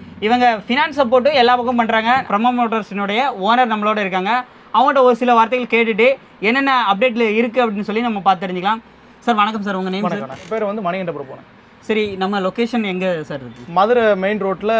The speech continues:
Speaker 2: ஐஸ்வர்யா பல்க் பக்கத்துல நம்ம கன்சல்டிங் ஆஃபீஸ் இருக்குண்ணே.
Speaker 1: அது போக கார் ஆக்சஸரி ஷோரூம்?
Speaker 2: கார் ஆக்சஸரீஸ் எல்லாமே full and full எல்லாமே
Speaker 1: எல்லாமே
Speaker 2: வச்சிருக்கோம்.
Speaker 1: பண்ணிட்டு
Speaker 2: ஆமாண்ணே,
Speaker 1: இருக்கோம்.
Speaker 2: எல்லாம் பண்றோண்ணே.
Speaker 1: அ, ஃபினான்ஸ் சப்போர்ட் என்ன மாதிரி சார் பண்ணுவீங்க?
Speaker 2: ஃபினான்ஸ் சப்போர்ட் வந்து பாத்தீங்கன்னா இப்ப தமிழ்நாடு ஃபுல்லா லோன் பண்றோண்ணே. எல்லா இடத்துக்கும் லோன் பண்றோம். இப்ப இங்க லோக்கல் விருதுநகரா இருக்கட்டும்,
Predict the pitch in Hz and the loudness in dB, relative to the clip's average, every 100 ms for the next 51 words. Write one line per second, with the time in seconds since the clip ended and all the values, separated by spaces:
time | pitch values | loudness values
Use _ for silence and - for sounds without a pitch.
0 | 208 180 220 - 214 175 185 190 175 190 | 2 2 0 0 0 0 -2 -4 -4 -4
1 | 202 196 170 170 185 160 151 139 - 139 | -4 -4 -6 -6 -6 -6 -8 -10 -14 -14
2 | 135 - - - 170 190 214 233 226 185 | -16 -18 -20 -6 -4 -2 -2 -2 0 2
3 | 214 240 202 220 220 220 208 185 170 175 | 4 4 0 -2 -4 -4 -2 -4 -8 -4
4 | 175 196 208 185 165 190 180 185 185 175 | 0 2 4 2 0 -2 -2 -2 0 0
5 | 180 170 170 165 180 156 170 190 196 185 | -2 -4 -8 -8 -6 -2 0 0 0 -4
6 | 156 175 180 170 160 170 175 156 143 139 | -4 -2 0 0 0 0 -2 -4 -6 -8
7 | 131 113 - - 170 208 247 269 247 208 | -12 -16 -20 -10 -8 -2 -2 0 -2 -4
8 | 214 196 185 175 160 147 233 240 254 226 | -4 -4 -4 -6 -8 -6 -2 -2 -2 -2
9 | 196 214 208 214 220 196 196 196 214 180 | -2 -2 -2 -2 -2 0 -2 -2 -4 -2
10 | 190 170 202 214 185 190 196 175 160 156 | -2 -2 0 0 0 2 2 2 -4 -6
11 | 143 147 160 196 185 175 180 170 160 156 | -6 -6 0 2 2 0 -4 -4 -4 -4
12 | 180 190 185 175 190 185 180 196 202 185 | -2 -2 -6 -6 -6 -2 0 0 0 -2
13 | 196 196 185 175 165 165 170 170 170 | -2 -2 -2 -2 -2 -6 -4 -6 -6